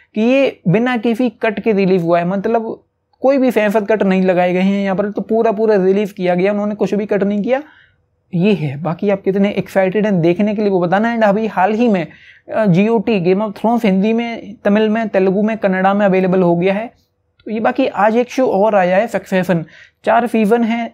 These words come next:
उनतालीस, थर्टी नाइन एपिसोड हैं, वो भी हिंदी में अवेलेबल हो गए still एएसी टू पॉइंट ओ ऑडियो चैनल के साथ। तो Dolby के साथ रिलीज करना चाहिए। तो भाई जब आपने डबिंग करी है तो of course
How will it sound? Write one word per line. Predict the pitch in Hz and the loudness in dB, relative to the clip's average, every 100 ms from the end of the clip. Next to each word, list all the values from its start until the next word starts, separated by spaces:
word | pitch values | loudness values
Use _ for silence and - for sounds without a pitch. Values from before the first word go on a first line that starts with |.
| - | -2
उनतालीस, | 190 185 202 214 226 - | -2 0 0 0 -2 -2
थर्टी | 180 214 | 0 2
नाइन | 208 202 | 0 0
एपिसोड | 185 190 196 226 233 | -2 -2 -2 0 2
हैं, | |
वो | 202 185 | 2 2
भी | 202 | 0
हिंदी | 185 196 208 | 0 0 0
में | |
अवेलेबल | 208 196 202 214 | 2 2 0 0
हो | 202 | 0
गए | 233 233 - | 0 -2 -4
still | 208 - 277 302 - - _ - | -4 0 0 -2 -6 -20 _ -2
एएसी | 233 247 233 254 | 0 2 2 0
टू | 233 220 | 0 0
पॉइंट | 220 226 | 0 2
ओ | |
ऑडियो | 208 196 226 | 2 2 0
चैनल | 202 180 180 | 0 0 0
के | 208 196 | 0 0
साथ। | 170 160 | 0 -2
तो | 160 269 330 | -4 -10 -6
Dolby | 330 240 226 254 240 | -2 2 2 2 0
के | 214 | 2
साथ | 208 | 2
रिलीज | 208 202 208 | 2 0 0
करना | 202 196 196 | 0 0 0
चाहिए। | 208 | -2
तो | 185 | 0
भाई | 196 | 0
जब | 196 208 | 2 2
आपने | 202 220 | 2 0
डबिंग | 180 175 196 | 0 0 0
करी | 190 180 185 | 0 0 0
है | 202 | 0
तो | 233 | -2
of | 226 | 0
course | 254 247 | -2 -2